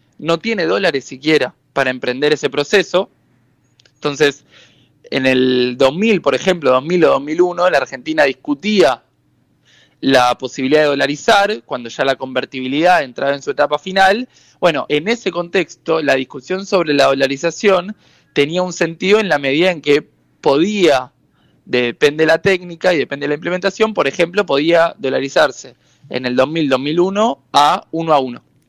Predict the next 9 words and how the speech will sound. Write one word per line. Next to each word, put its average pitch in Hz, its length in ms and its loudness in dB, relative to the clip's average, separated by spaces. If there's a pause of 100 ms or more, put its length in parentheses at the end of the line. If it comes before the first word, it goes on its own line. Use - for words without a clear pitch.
(460)
Quizás 190 320 0
un 196 120 -4
poco 180 220 0
más, 214 340 2
pero 147 180 0
bueno, 151 220 -2
tenía 185 300 -2
los 151 160 -2
dólares 185 400 -2